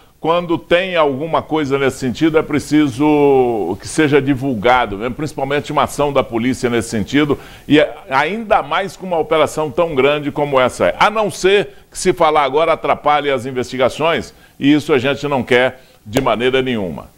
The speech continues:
Mas, de qualquer maneira, duas,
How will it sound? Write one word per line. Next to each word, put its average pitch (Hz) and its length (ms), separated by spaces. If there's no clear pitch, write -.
Mas, 117 320
de 120 120
qualquer 127 280
maneira, 120 560
duas, 120 720